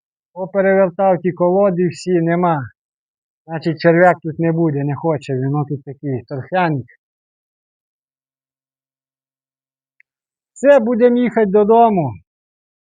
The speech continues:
Я ж кажу, головна ціль була сьогодні відпочити.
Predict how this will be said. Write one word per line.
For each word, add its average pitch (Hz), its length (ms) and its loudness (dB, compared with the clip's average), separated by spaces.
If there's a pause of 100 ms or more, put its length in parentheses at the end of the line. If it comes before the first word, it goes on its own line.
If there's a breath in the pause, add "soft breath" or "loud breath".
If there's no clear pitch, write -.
(1800)
Я 185 200 2
ж - 60 -6
кажу, 196 280 2
головна 190 680 4
ціль 196 320 2
була 180 600 4 (300)
сьогодні 185 440 -4
відпочити. 180 800 0